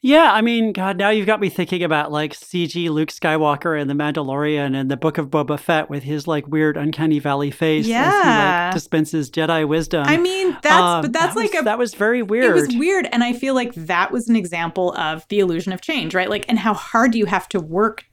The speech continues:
Speaker 2: to do that and kind of retcon away that Luke that made people really sad.
Speaker 1: It's complicated, right? Because there's different ways of looking at it. And one way of looking at it is that, you know,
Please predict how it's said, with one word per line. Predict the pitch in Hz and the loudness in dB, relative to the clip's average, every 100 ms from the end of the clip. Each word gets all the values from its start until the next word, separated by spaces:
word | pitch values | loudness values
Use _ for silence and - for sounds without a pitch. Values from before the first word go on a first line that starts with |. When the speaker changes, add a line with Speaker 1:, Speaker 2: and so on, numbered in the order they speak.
| - | -6
Speaker 2:
to | 208 | -6
do | 147 - 208 | -6 -6 -4
that | 226 175 170 | 0 0 0
and | 185 180 | -4 -4
kind | 196 | -4
of | 175 | -4
retcon | 160 170 190 - - 180 170 | -4 -2 -2 -4 -2 -2 -2
away | 160 180 180 170 160 175 - - - | -4 -4 -4 -6 -8 -10 -16 -20 -12
that | 165 190 170 - | -2 0 0 -2
Luke | 226 185 175 220 233 - | -10 -8 2 4 4 2
that | 285 190 | -2 -2
made | 220 220 | -2 0
people | 269 226 202 | -2 0 0
really | 190 180 | 2 2
sad. | 180 190 165 147 180 - 240 - - _ _ _ - _ - | 0 -2 -2 -2 -6 -14 -20 -20 -20 _ _ _ -20 _ -8
Speaker 1:
It's | 262 | -6
complicated, | - 320 330 - 185 151 139 | 0 2 2 0 0 -2 -2
right? | 160 185 214 | 2 2 2
Because | - 190 196 | -2 -6 -4
there's | 196 170 | -6 -2
different | 214 233 202 | -2 0 -2
ways | 190 160 | -2 -4
of | |
looking | 151 156 175 156 | -4 -4 -2 -4
at | 131 | -4
it. | 135 143 | -8 -6
And | 170 170 | -4 0
one | 202 269 | 2 4
way | 269 | 4
of | 185 | 2
looking | 180 180 165 | -2 -4 -2
at | 147 | -2
it | 151 147 | -2 -2
is | 143 147 - - - - _ | -2 -4 -6 -20 -20 -20 _
that, | 147 180 165 - | -2 0 0 -2
you | 208 196 | -2 2
know, | 190 202 220 | 4 2 0